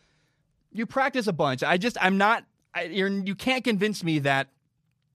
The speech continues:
the preseason is super important. Drew, Drew Brees threw six passes in the preseason. What did he, what are we, he's not gonna miss out on anything this year. Practice is enough for him.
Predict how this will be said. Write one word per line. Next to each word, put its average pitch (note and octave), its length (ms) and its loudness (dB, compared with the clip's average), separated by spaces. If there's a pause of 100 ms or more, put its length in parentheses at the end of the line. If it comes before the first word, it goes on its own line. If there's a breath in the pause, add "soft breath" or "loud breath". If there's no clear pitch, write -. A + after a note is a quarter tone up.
(200)
the C#3+ 120 -2
preseason F#3 580 -2
is C#3+ 100 -4
super E3 320 -2
important. D3 460 -4 (360 soft breath)
Drew, G#3+ 260 0 (220)
Drew A#3+ 160 -2
Brees C#4+ 200 0
threw A#3 120 0
six - 540 -2 (340 soft breath)
passes F#3 540 0
in E3+ 100 -2
the C#3+ 80 0
preseason. C3 560 -2 (1160)
What F#3 140 2
did C#4 100 -2
he, A#3 60 -4 (100)
what F#3 260 -2
are C4+ 40 0
we, C4 180 -4 (120)
he's F3 160 -8
not D4 100 2
gonna B3+ 100 0
miss A#3 140 -2
out A#3 100 2
on A3+ 80 -2
anything A3+ 280 -2
this C3 140 -4
year. A2 220 -8 (600)
Practice A#3 420 -2
is F#3+ 120 -4
enough A3 260 -2
for D3 160 -6
him. A#2 240 -6